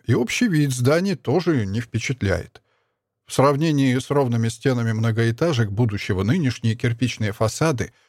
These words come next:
проигрывают по всем параметрам. Помог в этой ситуации опять-таки Фёдор. Я лишь высказал ему свои пожелания о красивых облицовочных кирпичах с пустотами внутри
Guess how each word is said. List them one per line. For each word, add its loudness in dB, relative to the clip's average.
проигрывают 0
по 0
всем -4
параметрам. -8
Помог 2
в 2
этой 0
ситуации -2
опять-таки -2
Фёдор. -4
Я 4
лишь -4
высказал -2
ему -2
свои -2
пожелания -2
о -2
красивых 0
облицовочных -2
кирпичах 0
с -6
пустотами 0
внутри -2